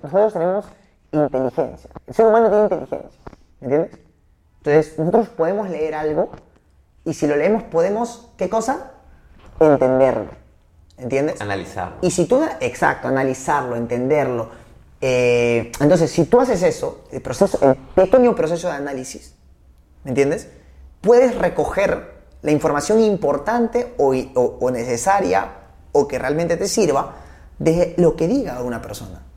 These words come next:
Speaker 1: Entonces, si un brother agarra y me dice, no sé, por ejemplo, diga, dice, este, eh, "No debemos de comer nada de carne porque es dañino y porque hacemos, generamos efecto invernadero",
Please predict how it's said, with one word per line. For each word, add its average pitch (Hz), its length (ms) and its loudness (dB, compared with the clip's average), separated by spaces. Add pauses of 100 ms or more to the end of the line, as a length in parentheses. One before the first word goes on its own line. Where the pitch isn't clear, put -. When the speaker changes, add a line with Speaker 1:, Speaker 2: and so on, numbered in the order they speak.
(720)
Speaker 1:
Entonces, 151 320 4
si 208 120 4
un 262 180 6
brother 208 300 8
agarra 165 300 4
y 180 40 2
me 151 120 0
dice, 120 480 -6 (1000)
no 135 180 -2
sé, 123 220 2
por 117 140 2
ejemplo, 139 400 4
diga, 135 480 4
dice, 120 600 0
este, 113 520 -6 (600)
eh, 131 800 2
"No 156 140 2
debemos 185 300 2
de 165 80 0
comer 170 520 0
nada 208 420 0
de 185 80 -2
carne 190 520 0
porque 135 1000 -6
es 175 300 -4
dañino 196 640 2 (280)
y 147 80 0
porque 139 480 0
hacemos, 190 480 0
generamos 170 380 2
efecto 175 240 -2
invernadero", 151 420 0